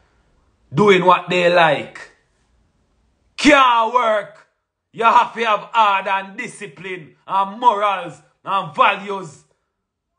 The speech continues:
And that I and I there for. I and I are the gatekeeper. For when people are... I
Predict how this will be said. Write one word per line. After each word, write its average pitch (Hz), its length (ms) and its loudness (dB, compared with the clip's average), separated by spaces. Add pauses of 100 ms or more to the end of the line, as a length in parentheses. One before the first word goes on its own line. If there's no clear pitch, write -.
(3500)
And 156 200 -14
that 190 280 -8
I 170 120 -8
and 170 200 -10
I 147 140 -8
there 135 300 -10
for. 110 260 -14 (1000)
I 214 120 4
and 226 260 0
I 202 280 0 (120)
are 175 80 -4
the 175 140 -10
gatekeeper. 160 960 -8 (420)
For 208 160 -4
when 185 240 0
people 190 400 -10
are... 175 240 -6 (120)
I 208 120 4